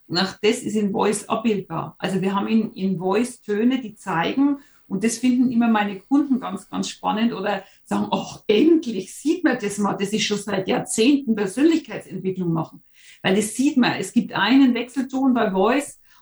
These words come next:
und an dem kann ich erkennen, ähm, wurde hier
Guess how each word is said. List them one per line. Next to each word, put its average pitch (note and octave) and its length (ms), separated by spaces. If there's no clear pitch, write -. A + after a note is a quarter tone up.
und G#3 180
an G#3 140
dem B3+ 320
kann A#3 180
ich A#3 160
erkennen, C#4 600
ähm, G#3 320
wurde B3 180
hier B3+ 440